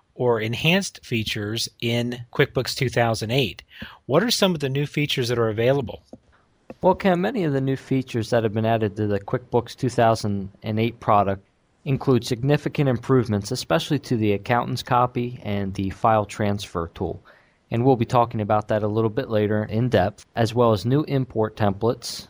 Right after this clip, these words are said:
Speaker 2: that make it easier than ever now to import information into QuickBooks, and new Outlook integration and improved invoicing and time tracking are some of the biggest improvements in QuickBooks version two thousand and eight.
Speaker 1: A lot of small businesses do use the accountant's copy, so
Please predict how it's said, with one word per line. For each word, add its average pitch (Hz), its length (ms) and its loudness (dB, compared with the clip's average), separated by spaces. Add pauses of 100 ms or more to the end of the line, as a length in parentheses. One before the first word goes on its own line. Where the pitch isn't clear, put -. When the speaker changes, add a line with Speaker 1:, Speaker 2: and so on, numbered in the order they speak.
Speaker 2:
that 95 80 0
make 101 200 0
it 95 80 -2
easier 110 380 4
than 107 160 4
ever 104 240 4
now 98 220 2
to 101 180 -6
import 104 380 0
information 107 600 0
into 123 160 2
QuickBooks, 101 680 0 (560)
and 113 140 2
new 123 220 4
Outlook 139 440 2
integration 120 800 0
and 101 440 -2
improved 147 460 2
invoicing 107 640 2
and 101 120 -2
time 113 240 2
tracking 90 460 -2
are 92 80 -6
some 104 220 -2
of 101 80 2
the 92 40 0
biggest 110 380 0
improvements 98 720 -4 (380)
in 95 300 2
QuickBooks - 680 -2
version 95 320 -2
two 101 140 -2
thousand 90 420 2
and 87 160 -4
eight. - 160 -8 (600)
Speaker 1:
A 135 40 -2
lot 185 220 6
of 190 80 0
small 143 240 0
businesses 135 480 -2
do 143 140 -4
use 143 380 -2
the 113 160 -2
accountant's 110 540 -4
copy, 135 480 -2
so 113 300 -4